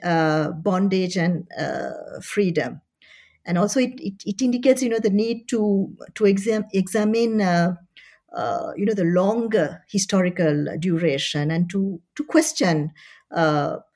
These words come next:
a kind of, uh, obvious freedom to unfreedom, uh, continuum. I think the type of, um, uh, contract that was issued to these, uh, emancipated slaves is a very good illustration because, uh,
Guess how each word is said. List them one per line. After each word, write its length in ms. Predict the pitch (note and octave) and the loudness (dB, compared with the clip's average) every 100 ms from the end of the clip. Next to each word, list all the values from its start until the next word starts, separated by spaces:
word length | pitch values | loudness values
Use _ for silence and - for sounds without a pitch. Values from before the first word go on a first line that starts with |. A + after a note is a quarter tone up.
| _ _ - | _ _ -10
a 80 | E3+ | -6
kind 260 | F3 F3 D#3+ | -2 0 2
of, 300 | D3+ - D3 | 0 -2 -2
uh, 320 | C3 A2+ - | 0 -2 0
obvious 480 | E3+ E3+ E3 E3+ E3+ | 0 0 2 0 0
freedom 500 | - F#3+ F3 E3 D#3+ | -2 0 2 2 0
to 100 | E3+ | 0
unfreedom, 880 | D#3+ D3 D3+ - F3 D#3+ C#3+ C#3 C#3 | 0 2 0 0 0 2 0 -2 -8
uh, 260 | C3+ C3+ C#3+ | -10 -12 -8
continuum. 720 | - D#3+ D3+ D3+ C#3+ - A2+ F3 _ _ _ _ - - | -2 0 0 -2 -2 -6 -12 -16 _ _ _ _ -18 -6
I 40 | - | -2
think 160 | D#4+ | 2
the 80 | E4+ | 0
type 360 | - C4 C4+ D4 | 0 0 0 -2
of, 260 | C#4+ - G#3 | -4 -6 0
um, 420 | F3 D#3+ D3 D3+ _ - _ _ _ - | 2 2 -2 -8 _ -20 _ _ _ -20
uh, 100 | E3 - | -16 -6
contract 1000 | A3+ B3 D4+ - A#3+ C#3 F3+ - - - _ _ - | 0 2 0 0 0 0 -4 -10 -16 -18 _ _ -4
that 160 | F3 F3 | -2 2
was 120 | E3 | 2
issued 380 | E3+ F3 E3+ E3+ | 2 0 -2 -2
to 100 | E3+ | 0
these, 340 | E3 E3 - | 2 0 0
uh, 100 | D3+ | -2
emancipated 640 | F3 E3+ F3 F3+ F3 F3 G3 | 0 0 0 0 0 0 -2
slaves 340 | - A3+ G#3 | 0 0 0
is 60 | A3 | -2
a 80 | |
very 160 | G#3 G#3 | 0 0
good 140 | A3 | 2
illustration 760 | F#3+ F3+ F#3 - G#3 G3+ D3+ D3+ _ - - - - - | 2 2 0 0 0 0 -4 -6 _ -20 -20 -20 -20 -12
because, 400 | G#3 G3+ G3+ G3+ | -4 2 2 2
uh, 320 | G3+ F3 F#3 | 0 0 0